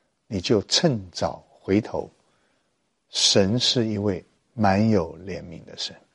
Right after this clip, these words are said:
以色列百姓回头跟神求告，他们说的话还挺好听的。他们说：“我们得罪了你，因为离弃了我们神，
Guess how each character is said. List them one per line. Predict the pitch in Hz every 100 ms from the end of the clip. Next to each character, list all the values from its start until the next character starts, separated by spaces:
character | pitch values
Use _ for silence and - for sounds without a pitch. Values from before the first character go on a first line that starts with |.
| _ _ _ _ _ _ _ _ _ _ _ - - - - - -
以 | 151
色 | - 202
列 | 196 170
百 | 120 110
姓 | - 143
回 | - 117
头 | 110 98 104 127 - _ _ _ _
跟 | - 131
神 | 135 104 117
求 | - 95
告， | 104 117 87 - _ _ _
他 | - 165
们 | 165 170
说 | - - 196
的 | 190
话 | - 175 123 - _ _
还 | - 131
挺 | - 147
好 | 123 82
听 | - 113
的。 | 104 - - _ _ _ - - _
他 | - 147
们 | 147
说 | - 156
：“我 | 143 147
们 | 180 175
得 | 170
罪 | 208 240
了 | 190
你， | 120 76 - _ _ _ _
因 | 180 185
为 | 175
离 | 120 117 151
弃 | 156 - 190
了 | 120
我 | 104 95
们 | 90 110
神， | - 85